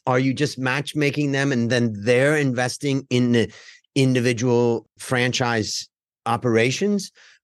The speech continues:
Or are they, they're giving that money to you and then you're managing and then you're having an ownership in the individual franchises? Or are you setting up a master with that couple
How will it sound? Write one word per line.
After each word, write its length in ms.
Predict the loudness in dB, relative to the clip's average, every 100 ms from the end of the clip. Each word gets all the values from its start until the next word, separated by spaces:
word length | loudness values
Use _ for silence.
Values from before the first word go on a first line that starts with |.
| _
Or 320 | 2 4 4 0
are 100 | 0
they, 260 | 0 -2 -4
they're 120 | -2
giving 240 | 0 0
that 120 | 0
money 220 | 0 -2 -4
to 160 | -4
you 260 | 0 2 2
and 100 | 2
then 180 | 0 2
you're 260 | 2 2
managing 680 | 2 0 0 -2 -4 -4 -2
and 100 | 0
then 140 | 0 2
you're 160 | 0
having 220 | 0 0 -2
an 60 | 0
ownership 400 | -2 0 -2 -2
in 120 | -2
the 140 | -2 -2
individual 680 | 0 2 2 0 0 0 0
franchises? 840 | 0 -2 0 -2 -2 0 -2 -2 0
Or 320 | 2 2 0 -8 _ -4
are 80 | 0
you 100 | 0
setting 300 | 0 0 0
up 100 | 0
a 60 | -2
master 640 | -2 -2 -4 -2 0 2
with 280 | 0 -2 -2
that 240 | -4 -4 _
couple 540 | -4 -4 0 0 -2